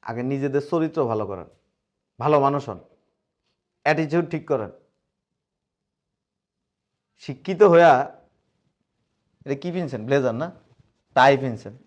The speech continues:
এটার মর্যাদা রাখছেন? টাই এবং ব্লেজার পরে কারা জানেন?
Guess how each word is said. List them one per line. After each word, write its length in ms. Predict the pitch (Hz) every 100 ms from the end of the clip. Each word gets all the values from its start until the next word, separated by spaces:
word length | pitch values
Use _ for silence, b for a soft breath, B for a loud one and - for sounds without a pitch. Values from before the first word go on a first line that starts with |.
| _ _ -
এটার 180 | 131 139
মর্যাদা 360 | 143 139 143
রাখছেন? 340 | 143 139 196 185 _ _ _ _ _ _ _ _ _ _
টাই 240 | - 175 208
এবং 240 | 214 214
ব্লেজার 260 | 170 170 180
পরে 240 | 175 170
কারা 220 | 160 127
জানেন? 300 | 123 180 165